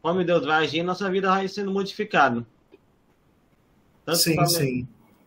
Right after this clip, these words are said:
Speaker 2: A gente vai tendo outras posturas também, mas isso é, é, como é que eu posso dizer? Isso é só um reflexo, né?
Speaker 1: Sim.
Speaker 2: Da voz de Deus que você vai ouvindo, é só um transbordar, é só uma, uma,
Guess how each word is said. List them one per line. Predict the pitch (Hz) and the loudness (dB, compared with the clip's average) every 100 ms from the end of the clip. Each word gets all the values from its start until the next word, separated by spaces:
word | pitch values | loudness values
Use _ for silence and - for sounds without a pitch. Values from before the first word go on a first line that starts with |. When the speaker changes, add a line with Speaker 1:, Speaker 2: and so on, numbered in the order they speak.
| _ | _
Speaker 2:
A | 131 | 4
gente | 135 143 | 6 6
vai | 147 139 | 8 8
tendo | 143 143 | 6 4
outras | 143 143 | 2 -2
posturas | - 156 147 - 139 147 156 147 143 | -4 -6 -6 -6 -2 0 0 0 -2
também, | 139 131 131 147 | -4 -4 -4 0
mas | 165 175 175 - | 2 4 2 0
isso | 180 - 196 | 0 2 2
é, | 185 185 185 | 4 4 2
é, | 151 147 | 0 0
como | 147 - 147 147 | 0 -4 -4 -4
é | |
que | 147 | -4
eu | |
posso | 143 139 - | -2 -2 -4
dizer? | 143 135 131 117 117 - - - - - - - | -8 -4 -4 -4 -10 -18 -20 -20 -18 -16 -10 -4
Isso | 143 | 0
é | 170 | 2
só | 202 214 | 2 2
um | |
reflexo, | 247 277 277 170 135 - - 123 | 2 0 2 4 4 2 -4 -6
né? | 139 185 - _ - | -10 -10 -16 _ -8
Speaker 1:
Sim. | 139 120 117 | -2 0 0
Speaker 2:
Da | 131 123 | -2 -2
voz | 131 135 143 | 4 4 4
de | |
Deus | 139 131 139 - | 0 2 2 0
que | 127 | -6
você | 127 135 | -8 -8
vai | 123 123 | -4 -4
ouvindo, | 120 117 117 135 143 127 | -4 -6 -8 -8 -6 -4
é | |
só | 120 127 131 | -4 -4 -4
um | 147 147 143 | -4 -4 -6
transbordar, | 143 139 135 135 131 127 113 117 127 131 143 _ _ _ _ _ _ _ _ _ _ _ _ _ _ _ - | -4 -4 2 4 4 2 -2 -2 -2 -4 -8 _ _ _ _ _ _ _ _ _ _ _ _ _ _ _ -6
é | 143 | 0
só | 139 147 143 | 2 4 2
uma, | 165 156 151 151 147 | 2 2 2 0 -2
uma, | 139 135 131 127 127 127 | -4 -2 -2 -2 -4 -6